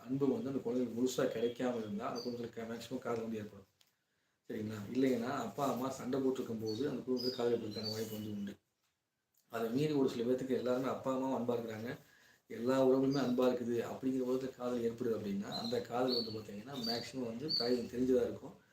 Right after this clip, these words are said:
தெரிஞ்சு உண்மையை சொல்லி பண்ணக்கூடிய விஷயமா இருக்கும். ரொம்ப ரேர், ரொம்ப ரொம்ப ரேரான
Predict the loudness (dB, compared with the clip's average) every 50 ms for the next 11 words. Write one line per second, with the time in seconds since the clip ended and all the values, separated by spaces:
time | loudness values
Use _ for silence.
0 | _ _ _ _ -4 -2 0 2 2 2 2 2 2 2 2 4 4 4 4 2
1 | 0 0 2 2 2 2 0 0 0 -2 -2 0 0 -2 -2 -2 -4 -4 -6 -6
2 | -6 -6 -6 -6 -4 -2 2 4 6 6 6 6 4 2 -6 -12 _ _ _ -14
3 | -10 -6 -4 -2 -2 -2 -2 -2 -2 -2 -2 -4 -6 -10 -8 -2 0 2 2 2